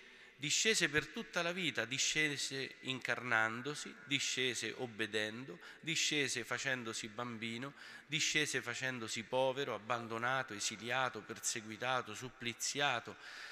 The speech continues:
mettendosi sempre all'ultimo posto. E poi, ecco, discese, discese, discese sulla croce.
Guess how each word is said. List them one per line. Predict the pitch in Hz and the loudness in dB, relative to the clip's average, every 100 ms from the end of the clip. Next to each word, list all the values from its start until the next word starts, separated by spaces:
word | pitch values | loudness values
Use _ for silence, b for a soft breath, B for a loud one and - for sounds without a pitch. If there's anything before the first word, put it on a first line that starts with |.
| B B | B B
mettendosi | 127 - 175 170 147 131 131 | -6 0 2 4 2 0 0
sempre | 156 165 127 | 2 2 0
all'ultimo | 131 147 160 - 123 120 | -2 0 -2 -2 -2 -2
posto. | 120 135 120 - - 107 95 - - - - - - - - | 2 2 2 -2 -8 -10 -10 -18 -20 -20 -20 -20 -20 -20 -10
E | 165 | -10
poi, | - - 85 104 | -8 -8 -6 -8
ecco, | 107 - - | -12 -14 -12
discese, | 127 123 - - 95 101 - - | -8 -4 -4 -4 -6 -8 -12 -14
discese, | 117 - - 95 101 - | -8 -6 -4 -6 -8 -12
discese | 113 104 - 110 107 - 104 | -12 -8 -8 -6 -6 -8 -12
sulla | - - 104 101 | -16 -14 -10 -8
croce. | - 104 101 - | -8 -8 -8 -10